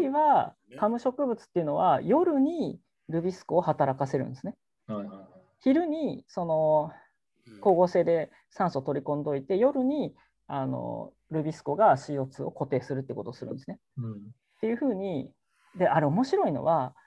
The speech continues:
Speaker 2: うん。
Speaker 1: ルビスコそのものを改善できなかったんですよ、彼らは。<laughs>
Speaker 2: 面白い。
Speaker 1: 普通に考えたら酸素を取り込まないように分子設計できないかなと思うんですけど、多分、
Speaker 2: そうですね。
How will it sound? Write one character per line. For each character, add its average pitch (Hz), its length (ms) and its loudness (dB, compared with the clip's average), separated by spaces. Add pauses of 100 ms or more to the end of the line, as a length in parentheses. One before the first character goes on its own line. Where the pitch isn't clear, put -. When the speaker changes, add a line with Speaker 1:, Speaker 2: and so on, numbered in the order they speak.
(100)
Speaker 2:
う 226 120 -4
ん。 202 280 -8
Speaker 1:
ル 220 120 4
ビ 359 120 4
ス - 80 -16
コ 220 100 2
そ 202 140 0
の 196 100 2
も 208 80 2
の 170 80 0
を - 20 -2
改 277 240 0
善 285 200 2
で 240 80 0
き 320 100 -2
な 269 80 2
か 175 60 -4
っ - 100 -6
た 123 60 -6
ん 135 40 -4
で 131 40 -8
す - 40 -18
よ、 - 60 -10
彼 131 220 -4
ら 82 120 -6
は。 80 140 -12 (140)
<laughs> - 960 -2
Speaker 2:
面 - 120 -8
白 - 300 -2
い。 - 40 -16 (260)
Speaker 1:
普 262 100 -2
通 359 160 2
に 392 80 -4
考 359 100 -2 (140)
え 269 60 2
た 175 100 4
ら 165 80 4
酸 311 240 2
素 180 160 0
を 170 320 4 (640)
取 220 160 0
り - 40 -6
込 240 80 0
ま 247 120 2
な 254 100 2
い 247 80 -2
よ 247 120 2
う 175 40 -2
に 139 240 -4 (220)
分 196 240 0
子 - 180 -10
設 - 220 -2
計 135 120 0
で 139 100 -4
き 226 100 -6
な 202 100 4
い - 60 -2
か 135 80 -2
な 135 140 0
と 135 100 -6
思 165 100 -2
う 165 40 -2
ん 147 40 -6
で 131 60 -4
す - 80 -18
け 127 80 -4
ど、 - 100 -4
多 330 160 -4
分、 175 160 0
Speaker 2:
そ - 80 -8
う - 20 -18
で - 60 -14
す 117 60 -12
ね。 208 180 -12